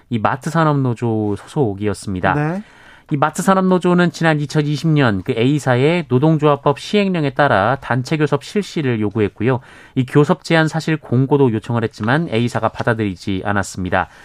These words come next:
Speaker 1: 어, 이에 마트 산업노조는 서울지방노동위원회에 A사의 교섭 요구 공고 거부를 시정해달라라고 했고 이 진노위 그리고 중노위 모두, 어, 노조의 손을 들어줬습니다.
Speaker 2: 네.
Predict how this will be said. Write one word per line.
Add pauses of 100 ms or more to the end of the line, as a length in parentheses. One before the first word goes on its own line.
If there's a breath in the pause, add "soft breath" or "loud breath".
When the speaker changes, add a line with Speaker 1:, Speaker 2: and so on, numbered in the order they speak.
(540 soft breath)
Speaker 1:
어,
이에
마트
산업노조는
서울지방노동위원회에 (100)
A사의
교섭
요구
공고
거부를
시정해달라라고
했고 (220 loud breath)
이
진노위
그리고
중노위
모두, (220 loud breath)
어,
노조의
손을
들어줬습니다.
Speaker 2:
네.